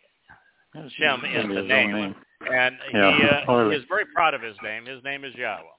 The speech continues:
Speaker 2: One of the biggest problems he has with Judaism is they completely ignore his name. In fact, they've written it out of their lives and out of their religion. So God goes on to say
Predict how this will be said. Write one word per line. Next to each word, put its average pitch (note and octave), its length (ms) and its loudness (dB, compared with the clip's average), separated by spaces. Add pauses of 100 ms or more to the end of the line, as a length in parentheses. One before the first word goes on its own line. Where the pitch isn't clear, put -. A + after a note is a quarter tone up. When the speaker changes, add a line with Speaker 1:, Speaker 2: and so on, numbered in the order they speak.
(1900)
Speaker 2:
One G#2+ 140 -16
of G#2 80 -20
the G2+ 100 -18
biggest G2 280 -14
problems G#2+ 300 -2
he A2 60 -6
has G#2+ 180 -2
with G#2 180 -18
Judaism C3 500 -2
is A#2+ 120 -10 (100)
they A#2+ 300 4 (540)
completely A2 920 -8 (680)
ignore G#2 380 -8
his F#2+ 220 -10
name. F#2+ 240 -12
In F#2 80 -16
fact, G#2 240 -8
they've F#2 140 -12
written G#2 220 -8
it F2+ 120 -4
out E2+ 120 0
of D#2 120 -12
their E2 140 -12
lives D2+ 240 -8 (1080)
and F2+ 160 2
out E2+ 120 4
of E2 100 -2
their E2+ 100 -8
religion. D#2+ 400 -8 (1800)
So D3+ 80 2
God F3+ 240 0 (120)
goes E3 180 -2
on A3+ 180 -4
to E3 160 -8
say C3+ 300 -4